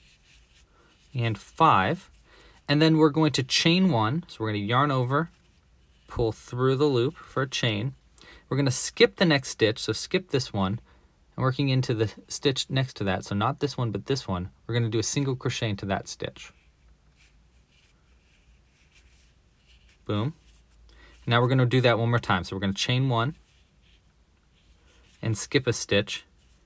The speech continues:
and then single crochet into the next one. We're actually gonna be single crocheting into the remaining stitches. And there should be,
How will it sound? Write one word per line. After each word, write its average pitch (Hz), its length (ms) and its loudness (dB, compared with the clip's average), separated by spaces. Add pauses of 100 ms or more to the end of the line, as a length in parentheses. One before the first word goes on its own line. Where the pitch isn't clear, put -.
(180)
and 104 100 -4
then 98 100 0
single 107 300 -2
crochet 110 320 -4
into 98 160 -6
the 95 80 -4
next 90 260 -8
one. 87 200 -8 (800)
We're 156 120 6
actually 196 240 0
gonna 185 180 2
be 165 80 0
single 160 320 2
crocheting 135 520 0
into 123 480 -2
the 117 160 0
remaining 113 500 0
stitches. 98 480 -4
And 95 100 -4
there 107 60 -2
should 156 220 0
be, 160 200 2